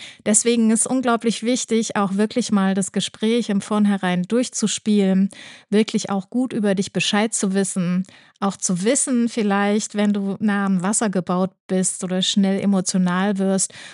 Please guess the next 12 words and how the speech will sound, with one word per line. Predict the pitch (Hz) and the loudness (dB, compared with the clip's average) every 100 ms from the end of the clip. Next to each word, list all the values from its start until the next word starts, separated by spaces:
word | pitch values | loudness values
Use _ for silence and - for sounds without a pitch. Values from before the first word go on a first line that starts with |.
| - | -2
und | 208 196 | 2 4
das | 202 | 2
dann | 208 190 | 2 0
eben | 185 190 190 | 0 2 2
auch | 180 180 185 | 0 -4 -4
wirklich | 196 - 180 | -4 -4 -2
mal | 196 185 185 | 0 0 0
mit | 180 - | 0 -2
jemandem | 196 180 180 - 185 - | -2 -2 -4 -6 -10 -8
zu | - - _ _ | -10 -10 _ _
üben, | 262 254 233 208 202 214 247 - - - _ - | 0 2 2 4 6 6 4 0 -18 -20 _ -2
dass, | 196 214 - | 2 2 2